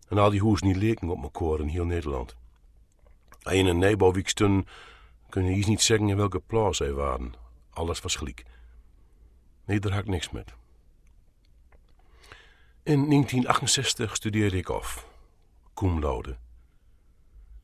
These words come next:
Mijn afstudeerproject was een multifunctioneel kantoor, bedrijfs- en winkelgebouw dat ook makkelijk om te bouwen was als woningproject.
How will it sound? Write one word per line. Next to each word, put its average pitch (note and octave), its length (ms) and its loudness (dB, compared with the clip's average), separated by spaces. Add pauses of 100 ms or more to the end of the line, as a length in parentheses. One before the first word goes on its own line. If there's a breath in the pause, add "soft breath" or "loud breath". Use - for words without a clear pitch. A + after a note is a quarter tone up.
(160)
Mijn E2+ 140 0
afstudeerproject F#2 920 -2
was E2+ 220 -2
een D#2+ 240 -4
multifunctioneel F#2+ 800 -2
kantoor, G2 680 -4
bedrijfs- D2+ 460 -6
en E2+ 200 -4
winkelgebouw C2+ 760 -4 (540 loud breath)
dat D#2+ 140 -4
ook E2 100 -6
makkelijk E2+ 360 -2
om G2+ 140 -4
te F2+ 100 -4
bouwen E2+ 340 2
was D2+ 260 0
als - 360 -8
woningproject. A#1+ 800 -6